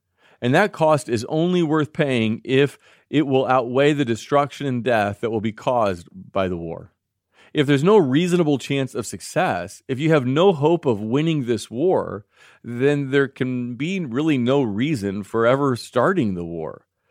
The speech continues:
Why endure all the pain and suffering without the hope of a better life afterwards? Six, last resort. War should always be the last resort. All peaceful alternatives, diplomacy,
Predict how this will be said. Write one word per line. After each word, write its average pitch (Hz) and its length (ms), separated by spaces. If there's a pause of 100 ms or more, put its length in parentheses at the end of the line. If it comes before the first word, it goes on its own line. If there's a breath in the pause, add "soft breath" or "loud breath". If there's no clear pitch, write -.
(220 soft breath)
Why 127 320
endure 135 540
all 131 260
the 123 100
pain 127 280
and 104 120
suffering 98 640 (300 soft breath)
without 127 400
the 113 100
hope 139 440
of 113 320
a - 100
better 120 320
life 113 300
afterwards? 113 720 (1200)
Six, 147 560
last 117 400
resort. 113 540 (580 soft breath)
War 160 400
should 127 280
always 143 520
be 113 300
the 104 140
last 123 540
resort. 98 440
All 165 240
peaceful 175 500
alternatives, 87 760 (340 soft breath)
diplomacy, 113 800